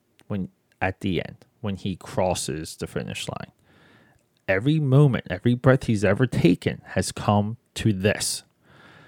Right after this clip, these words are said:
No other racing movie defines that.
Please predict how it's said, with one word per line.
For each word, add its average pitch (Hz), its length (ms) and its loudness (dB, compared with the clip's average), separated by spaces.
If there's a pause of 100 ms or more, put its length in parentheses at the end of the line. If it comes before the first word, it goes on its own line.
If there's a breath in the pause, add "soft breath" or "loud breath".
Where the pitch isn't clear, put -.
(220 soft breath)
No 117 460 8
other 127 280 10
racing 110 540 2
movie 92 420 4 (400 soft breath)
defines 110 880 2
that. 98 400 -2